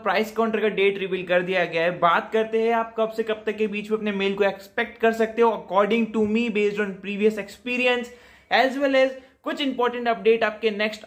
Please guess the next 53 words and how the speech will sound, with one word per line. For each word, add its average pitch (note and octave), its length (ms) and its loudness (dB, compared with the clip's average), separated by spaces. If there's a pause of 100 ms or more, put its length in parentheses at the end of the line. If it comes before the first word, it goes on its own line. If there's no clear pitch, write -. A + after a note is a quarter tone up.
arcade G3+ 480 0
से, A3+ 120 2 (320)
तो A#3+ 80 -8
सबको C4 340 2
हम C4 140 4
डिटेलली A#3 360 -2
explore A3 440 2
करने G#3+ 220 0
वाले G#3+ 160 2
हैं। G#3 80 -2
तो A3 80 -2
video A#3+ 280 2
को D#4 80 0
पूरी C4+ 240 0
देखना, A#3+ 320 0
बिल्कुल G3+ 300 -6
भी G#3+ 80 2
skip G#3+ 260 -4
मत G#3 220 -2
करना। G3 240 2
Video F3+ 220 0
start F3 260 2
करने D#3+ 180 -2
से E3+ 80 -8
पहले D3+ 300 0
again D3+ 320 -4
दो D#3 120 0
ही F3+ 100 0
important G#3+ 400 0
announcement G#3+ 580 0
है। A3+ 80 2
सबसे G#3+ 260 -4
पहली G3 260 -4
तो G3 120 0
बीटी G3 220 -4
के F3 80 -8
channel F#3 180 -6
पर F3+ 100 -4
नए F3 60 2
हो E3+ 60 2
तो E3+ 80 -10
चैनल F3 160 -6
को E3+ 60 -12
सब्सक्राइब A3 600 -2
कर B3+ 100 4
लेना, B3 240 -2 (380)
क्योंकि C#4 180 -2
इस D4 100 -4
channel B3 140 0
पे B3 100 0
आपको A#3+ 260 -2
wide G3+ 440 4
varieties G3 560 -2